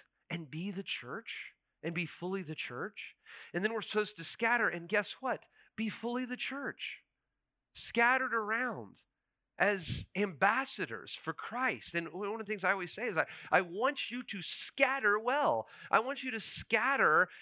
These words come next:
as a witness to the Lord, as an ambassador for Christ, as one who goes out in the name of the Lord, giving your life to the work of Christ and whatever God has called you to do. And I hope that you scatter so well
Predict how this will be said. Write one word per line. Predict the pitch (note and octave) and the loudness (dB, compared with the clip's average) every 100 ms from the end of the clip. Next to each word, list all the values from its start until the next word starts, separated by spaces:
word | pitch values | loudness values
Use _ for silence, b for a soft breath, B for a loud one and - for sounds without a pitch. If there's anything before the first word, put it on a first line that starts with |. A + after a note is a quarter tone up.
| B | B
as | G3+ F#3 | 2 4
a | G3+ | 0
witness | F#3 F#3 D4 A#3 A3 - | -2 -4 -4 -2 -4 -6
to | F#3+ | -6
the | |
Lord, | G3+ G#3 D4+ G#3 | -6 -4 0 2
as | D3+ | 2
an | G3+ | 2
ambassador | G#3+ G3 B3 C4 C#4+ - F#3 F#3+ | -2 0 4 4 4 -2 -2 -2
for | - | -2
Christ, | F#3 - C#4 A3 - | -6 -2 0 0 -2
as | F3+ E3+ | -10 -6
one | A#3 C4+ | -4 -4
who | A#3+ | -2
goes | A3 D4 C4+ | 0 0 4
out | A#3 G3 - B B | 6 6 2 B B
in | G#3 | 0
the | G3+ | 2
name | G#3 B3 C4 | 0 0 -2
of | A#3+ | -4
the | G3 | -4
Lord, | F#3+ A3 B3+ F#3+ - _ - | -4 -2 0 0 -2 _ -2
giving | D#4 D#4 C4+ | 0 0 0
your | G3 D3+ | 2 2
life | C#3 B2+ C3 A3 - _ b b b b - | 6 6 4 0 -12 _ b b b b -4
to | G3+ | 0
the | F3+ | 0
work | D#3+ B3+ D#4 | 2 2 2
of | G#3 - | -2 -6
Christ | C3+ A#2+ F3+ - | -2 -2 -2 -2
and | G3 | 0
whatever | G3 A3+ C#4+ C#4+ | 2 2 2 0
God | F#3+ F3 | 0 0
has | E3+ | 0
called | - F3 E3 D3+ | -6 -4 -4 -4
you | D#3 D3 D3+ B B B B - | -10 -8 -10 B B B B -8
to | F#3 | -4
do. | B3+ G3 G2+ - _ _ _ _ _ _ _ _ _ _ | -4 -4 -6 -14 _ _ _ _ _ _ _ _ _ _
And | F3+ | 6
I | G#3 G#3+ | 8 6
hope | G#3 D4 - | 4 0 -2
that | G3+ | -6
you | G3+ | -4
scatter | G3 - A#3+ A#3 A3+ | -6 2 4 6 4
so | - - D4 D4 C4 | 2 -2 0 0 0
well | C#3+ G2+ F#2+ - | -2 -2 -4 -10